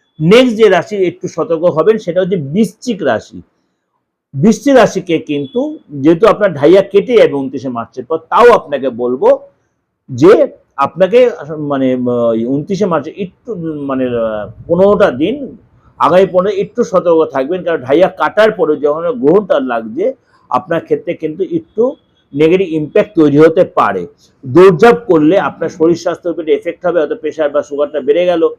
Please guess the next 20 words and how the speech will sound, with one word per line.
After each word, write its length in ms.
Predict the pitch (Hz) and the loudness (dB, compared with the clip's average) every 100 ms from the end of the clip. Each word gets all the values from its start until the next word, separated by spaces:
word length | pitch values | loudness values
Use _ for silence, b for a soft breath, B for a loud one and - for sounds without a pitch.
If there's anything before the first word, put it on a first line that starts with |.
| _ _ _ - | _ _ _ -2
বা 100 | 143 | 0
চোট 260 | - 190 180 | 4 4 4
লেগে 220 | 185 180 | 6 6
গেল, 140 | 185 175 156 | 6 4 2
মাথায় 320 | 147 170 165 | 0 0 2
যন্ত্রণা 420 | 143 160 156 175 | 2 0 -2 -4
করলো, 240 | 160 165 | -2 -2
কারোর 180 | 160 139 | 0 -2
সাথে 160 | 170 151 | -2 0
রাগারাগি 420 | 135 139 156 160 | 2 2 2 0
করে 180 | 165 160 | 2 2
ফেলে, 180 | 160 156 | 2 -2
বাদ 220 | 135 131 127 | -2 -4 0
দিয়ে 140 | 147 143 147 143 127 | 2 2 2 -2 2
জড়িয়ে 260 | 135 165 165 | 2 2 2
পড়লেন, 260 | 165 165 151 | 0 0 -2
এগুলো 220 | 131 143 | -6 -6
কিন্তু 160 | 147 143 | -6 -8
হতে 200 | 139 170 | -4 -2
পারে। 180 | 180 | -2